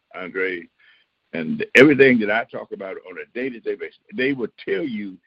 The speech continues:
exactly what these people plan for you, and yet we continue to pa-, participate in it.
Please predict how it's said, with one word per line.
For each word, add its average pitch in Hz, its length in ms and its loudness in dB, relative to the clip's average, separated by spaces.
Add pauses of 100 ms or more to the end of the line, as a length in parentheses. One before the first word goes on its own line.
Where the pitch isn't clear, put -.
(300)
exactly 110 840 -8
what 110 240 -6
these 113 220 -8 (100)
people 135 280 -12 (120)
plan 139 460 -2 (100)
for 135 220 -2
you, 87 340 -12 (440)
and 104 200 -6
yet 120 320 -4 (760)
we 127 140 -12
continue 120 440 -16
to 104 80 -16
pa-, 120 300 -16
participate 95 600 -14
in 78 60 -12
it. - 60 -16